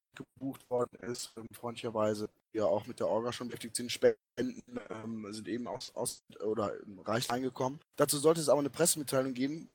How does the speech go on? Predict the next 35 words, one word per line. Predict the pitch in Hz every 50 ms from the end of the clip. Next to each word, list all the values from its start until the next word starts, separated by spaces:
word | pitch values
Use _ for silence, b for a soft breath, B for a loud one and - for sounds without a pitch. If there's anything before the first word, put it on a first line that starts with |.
| _ -
und | 127 127
am | 123
fünfzehnten | 127 - - 170 - - - 117 - -
Februar | - - 147 147 143 127 120 120 120 127 135 143 - B B B B
ist | - 127 -
dann | 143 135 127
ein | 110
entsprechendes | - - - 135 131 - 123 -
Pad | - 139 - - - - - _ _
vorbereitet | - 151 139 135 123 131 135 139 - - 156 - -
worden | 135 131 131 127
mit | 123 120 -
Fragen | - - 117 120 135 147 147 143
vom, | - - 131 123 123 120 117 - -
ähm, | 120 117 113
Monopol, | 117 104 110 127 143 151 - - 147 147 151 151 151 147 B B B B B B B B -
die | -
ich | 123
dann | - 139 127 113
auch | 107 117 117 117
am, | 120 113 -
wie | 120 127
gesagt, | 120 120 123
am | 113
fünfzehnten | - - 135 - - 117 - 113
Februar | - - 127 120 120 120 104
beantwortet | 113 - - 120 139 139 - 143 143 - - 131 -
habe. | 143 135 135 131 131 131 131 - _ _ -
Die | 123
Ahnung | 127 117
ist | 113 -
leider | 127 120 117 120
nie | 120 123 135 135
rausgegangen. | 135 120 117 120 120 - 110 98 104 101 104 101 104 104 - _ _ _ _ _ _ _ _ _ -
Ähm, | - 113 120 123 123 120 -